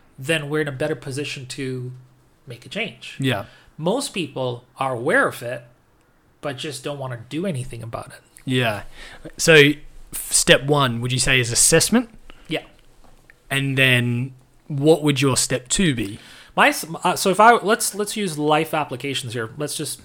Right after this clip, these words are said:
Speaker 1: let's look at, let's say, weight loss.
Speaker 2: Yep.
Speaker 1: Um, okay, so you've got a problem. You wanna change. You take an assessment. You realize, "Okay, these are all my destructive <laughs> habits.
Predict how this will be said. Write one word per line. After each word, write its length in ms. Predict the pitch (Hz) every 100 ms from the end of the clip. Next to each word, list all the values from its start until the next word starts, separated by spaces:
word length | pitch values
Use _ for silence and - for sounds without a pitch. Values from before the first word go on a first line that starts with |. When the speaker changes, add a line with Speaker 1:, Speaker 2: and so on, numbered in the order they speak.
| -
Speaker 1:
let's 180 | 139 -
look 140 | 147
at, 140 | 139 135
let's 160 | 135
say, 80 | 147
weight 240 | 143 156 -
loss. 280 | 113 - -
Speaker 2:
Yep. 260 | 165 - - - _ _ _ -
Speaker 1:
Um, 380 | 170 165 151 147
okay, 300 | 180 175 151 -
so 140 | -
you've 180 | 151 151
got 100 | 156
a 40 | 160
problem. 480 | 165 143 139 139 - -
You 80 |
wanna 220 | 131 143 139
change. 640 | - 123 127 123 - - - - - - _ -
You 160 | 131
take 180 | 127 147
an 80 | 147
assessment. 580 | - 139 127 139 127 127
You 120 | 127
realize, 500 | 131 147 131 120 120
"Okay, 240 | 127 131
these 240 | 110 131 139
are 60 |
all 80 | 135
my 100 | 131
destructive 480 | 123 - 135 127 131
<laughs> 120 | -
habits. 460 | 127 131 131 -